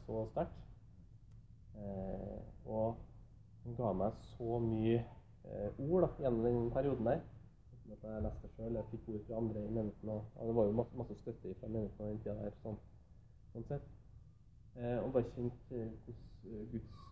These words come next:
godhet, altså, holdt meg opp i den perioden der. Og sammenlignet, og jeg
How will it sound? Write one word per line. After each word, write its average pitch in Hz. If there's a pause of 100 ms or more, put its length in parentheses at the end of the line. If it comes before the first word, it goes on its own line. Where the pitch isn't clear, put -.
(100)
godhet, 110
altså, 131
holdt 117
meg 101
opp -
i 131
den 120
perioden 127
der. 135 (1040)
Og 104
sammenlignet, 104
og 101
jeg 110